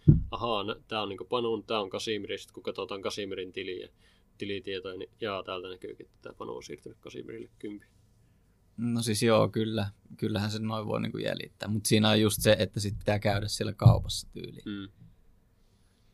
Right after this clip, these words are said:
Speaker 1: Niin, sitä just mietin, että kun sitä puhutaan, niin, niinku siis silleen, että se on semmonen, tai en mä tiedä, puhutaanko se, mut silleen me on niinku jotenkin ymmärtänyt, että sitä pidetään semmosena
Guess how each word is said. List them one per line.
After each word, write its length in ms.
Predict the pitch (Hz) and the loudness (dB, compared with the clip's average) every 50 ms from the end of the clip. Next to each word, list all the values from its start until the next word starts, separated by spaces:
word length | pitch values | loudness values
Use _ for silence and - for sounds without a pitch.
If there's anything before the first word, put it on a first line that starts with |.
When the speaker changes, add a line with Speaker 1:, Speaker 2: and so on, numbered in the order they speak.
| _ _ _ _ _ _ _ _ _ _ _ _ _ | _ _ _ _ _ _ _ _ _ _ _ _ _
Speaker 1:
Niin, 500 | 120 120 131 131 123 117 107 98 90 - _ _ _ _ - | -4 0 2 4 4 4 4 2 -2 -4 _ _ _ _ -12
sitä 260 | - 127 120 127 113 | -4 0 2 4 4
just 160 | 107 101 - | 4 2 -2
mietin, 340 | 117 113 110 98 110 104 104 | -2 -2 0 0 -2 0 2
että 220 | 104 - - 110 | 2 4 4 2
kun 100 | - 107 | 0 -2
sitä 180 | - - 104 110 | -2 -2 -2 -2
puhutaan, 500 | - - 113 107 110 98 107 101 95 95 | -2 -2 -2 -2 -2 0 -2 -2 -2 -2
niin, 260 | 95 95 95 - - - - - - | -4 -4 -6 -8 -12 -18 -18 -8 -6
niinku 200 | 101 98 98 92 | -4 -4 -4 -6
siis 200 | - - - - | -8 -10 -10 -10
silleen, 240 | 98 92 95 92 | -8 -8 -8 -8
että 140 | 92 - - | -10 -12 -12
se 100 | - - | -10 -8
on 60 | 95 | -8
semmonen, 280 | - 98 92 92 95 98 - _ _ _ _ - - - - - - - - - - - _ _ _ _ _ _ - | -8 -8 -8 -8 -8 -10 -10 _ _ _ _ -4 -4 -4 -6 -12 -16 -20 -20 -20 -20 -20 _ _ _ _ _ _ 0
tai 100 | 117 110 | 0 2
en 60 | 110 | 2
mä 100 | 110 110 | 0 -2
tiedä, 180 | 95 104 98 - | -2 -4 -4 -6
puhutaanko 320 | - 98 92 95 - 95 - | -8 -12 -10 -10 -10 -10 -10
se, 100 | - 107 107 113 - | -10 -10 -10 -10 -10
mut 180 | - 120 110 - | -8 -8 -8 -8
silleen 300 | - 104 107 104 101 101 | -6 -6 -4 -4 -4 -4
me 60 | 101 | -6
on 80 | 101 98 | -6 -6
niinku 260 | 98 92 - - - _ _ - _ _ _ _ _ _ _ _ _ _ _ _ _ _ _ _ _ _ _ _ _ _ _ _ _ _ _ _ _ _ _ _ _ _ _ _ - | -8 -8 -10 -14 -16 _ _ -20 _ _ _ _ _ _ _ _ _ _ _ _ _ _ _ _ _ _ _ _ _ _ _ _ _ _ _ _ _ _ _ _ _ _ _ _ -10
jotenkin 260 | 104 101 98 107 104 | -8 -6 -6 -4 -6
ymmärtänyt, 400 | 101 101 98 95 95 - 98 101 | -6 -6 -6 -8 -8 -8 -10 -10
että 100 | 98 - | -10 -6
sitä 140 | - 104 95 | -6 -6 -6
pidetään 380 | - 95 98 95 - 107 - | -4 -6 -6 -6 -6 -6 -8
semmosena 340 | 101 107 - - - 101 | -8 -10 -12 -12 -10 -10